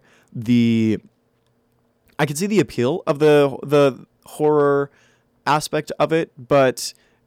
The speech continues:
it carries a, I think it has a really important message behind it. And the horror, pr-, I think, my personal opinion, is that would have just gotten into the way of trying to tell that, that more meaningful story.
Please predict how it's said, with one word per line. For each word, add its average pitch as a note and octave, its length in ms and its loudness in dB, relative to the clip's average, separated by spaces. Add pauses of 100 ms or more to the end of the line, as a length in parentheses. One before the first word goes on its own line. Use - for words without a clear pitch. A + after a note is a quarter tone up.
(100)
it D#3+ 160 2
carries E3+ 480 -2
a, C#3+ 280 0 (200)
I C#3 140 -2
think F3 220 -6
it D3+ 60 -4
has C#3+ 180 -6
a B2+ 40 -6
really A#2+ 220 -2
important A2 400 -6
message A2+ 380 -8
behind C#3+ 280 -8
it. E3 120 -6 (440)
And B2+ 200 -2
the A2+ 160 -2
horror, C#3+ 480 0
pr-, - 280 -20
I B2 120 -6
think, - 600 -10
my F#3+ 280 0
personal A2+ 320 -6
opinion, F#2+ 340 -8
is A#2 120 -6
that G#2+ 120 -2
would A#2 140 -2
have G2 100 -6
just - 220 -10
gotten G#2+ 240 -6
into G2+ 140 -6
the F#2 60 -8
way G2 300 -8 (420)
of G2 300 -2
trying G2+ 300 -6
to F#2+ 80 -12
tell F#2+ 240 -8
that, F#2 320 -8 (100)
that G2+ 380 -8
more G2+ 600 -4 (720)
meaningful G#2+ 800 -2
story. - 640 -12